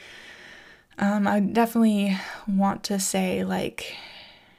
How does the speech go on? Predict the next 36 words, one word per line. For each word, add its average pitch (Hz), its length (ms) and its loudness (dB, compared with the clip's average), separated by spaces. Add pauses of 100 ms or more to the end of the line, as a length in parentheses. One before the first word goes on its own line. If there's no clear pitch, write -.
(480)
my 202 100 0
<laughs> 202 80 2
anxiety 196 640 0
has 196 240 0
still 185 300 -4
been 190 260 2
so 185 380 -2
high 190 400 -6 (720)
the 196 80 -4
past 190 260 -6
couple 185 260 -4
of 180 60 -2
months. 190 600 -4
Um, - 440 -6
just - 400 -4
everything 190 540 0
of, 190 180 -4
like, 190 320 -6
what 196 140 0
do 202 80 2
I 196 140 0
need 190 200 0
to 185 100 -6
know 190 600 0 (560)
and 185 560 0
what's 196 560 2
gonna 196 240 0
happen 190 640 2
and 190 160 -2
how 190 260 -2
is 190 140 -2
it 196 60 -8
gonna 185 200 -2
be? 190 400 2
And, 185 160 -4
like, 202 300 -8